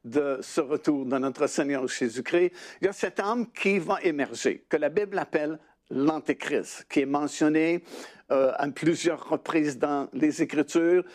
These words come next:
Et si vous scrutez justement les Écritures, vous allez comprendre, vous allez savoir que ce n'est pas seulement un système, l'Antéchrist, mais c'est vraiment une personne. C'est un homme en chair et en os qui va prendre le contrôle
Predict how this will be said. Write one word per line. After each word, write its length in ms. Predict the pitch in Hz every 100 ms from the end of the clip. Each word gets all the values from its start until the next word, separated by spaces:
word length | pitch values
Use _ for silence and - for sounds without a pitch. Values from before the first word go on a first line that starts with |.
| - - _
Et 320 | 160 160 156
si 200 | 156 -
vous 280 | 175 147 160
scrutez 760 | - - - 165 170 180 160 -
justement 520 | - 165 139 - 151
les 220 | 147 147 156
Écritures, 640 | 131 151 - 175 180 180 - - -
vous 260 | 131 160 165
allez 280 | 156 160 151
comprendre, 640 | 147 139 151 170 170 170
vous 140 | 135
allez 140 | 147 135
savoir 680 | - 127 123 147 165 165 165 - _
que 100 | -
ce 120 | -
n'est 140 | 143 139
pas 120 | 160
seulement 480 | - 147 147 147 -
un 100 | 139
système, 840 | 127 - - - 160 - 175 175 160
l'Antéchrist, 720 | 139 135 131 127 - 165 160
mais 140 | - 135
c'est 160 | 147
vraiment 480 | 120 135 160 151 156 -
une 160 | - 127
personne. 600 | - 131 - 180 175 175 - - -
C'est 420 | - - - 202
un 220 | 147 147 151
homme 360 | 160 165 180 - -
en 140 | - 117
chair 320 | - 175 170
et 100 | 208
en 220 | 180 175
os 320 | 170 160 160
qui 160 | - 160
va 320 | 127 147 147 - _ _
prendre 460 | - 202 220 208
le 60 | 139
contrôle 580 | - 175 156 - 147